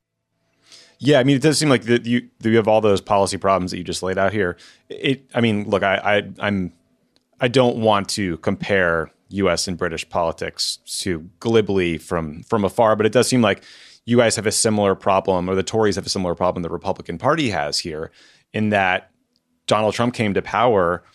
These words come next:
and he didn't just lead the party, but he fundamentally changed it from within.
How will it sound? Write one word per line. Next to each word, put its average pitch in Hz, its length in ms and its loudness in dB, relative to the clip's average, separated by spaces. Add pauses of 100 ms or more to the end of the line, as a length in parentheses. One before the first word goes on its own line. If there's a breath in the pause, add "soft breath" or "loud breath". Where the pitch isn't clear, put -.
(260 soft breath)
and 104 360 0
he 117 100 -4
didn't 113 240 2
just 98 240 -4
lead 135 160 0
the 135 60 0
party, 87 280 -2
but 80 140 -8
he 87 160 -8
fundamentally 92 680 -2
changed 92 340 -6
it 95 100 -10
from 87 160 -8
within. 98 480 0